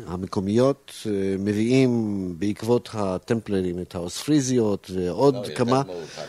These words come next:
Speaker 2: הולנדיות.
Speaker 1: הולנדיות, אה, נדמה לי גם, אה,
Speaker 2: שוויצריות.
Speaker 1: שוויצריות. מה קורה עכשיו ברפת? איך, א-,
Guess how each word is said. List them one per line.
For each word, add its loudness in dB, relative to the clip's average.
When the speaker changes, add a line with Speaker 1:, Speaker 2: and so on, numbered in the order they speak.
Speaker 2:
הולנדיות. -14
Speaker 1:
הולנדיות, 4
אה, 4
נדמה -2
לי 0
גם, -2
אה, -4
Speaker 2:
שוויצריות. -12
Speaker 1:
שוויצריות. 2
מה 4
קורה 6
עכשיו 2
ברפת? -6
איך, -6
א-, -10